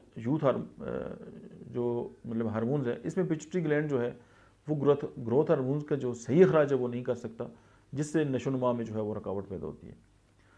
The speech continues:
और, अ, इसकी जो बी टाइप है उसमें यह डायबिटिक इंस्पाइडस है,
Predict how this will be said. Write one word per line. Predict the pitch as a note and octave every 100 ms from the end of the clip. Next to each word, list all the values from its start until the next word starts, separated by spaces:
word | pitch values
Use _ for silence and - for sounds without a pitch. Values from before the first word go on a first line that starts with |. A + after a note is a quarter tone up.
| _ -
और, | A#2+ B2 B2 A#2+ - -
अ, | A#2 A2 G#2+ -
इसकी | - B2+
जो | A2+
बी | D3+
टाइप | E3 D3+
है | D#3
उसमें | D#3+ D#3+ D#3+
यह | D#3+
डायबिटिक | C3+ A#2 A#2 D3 -
इंस्पाइडस | C3 - A2+ B2 C#3+
है, | A#2+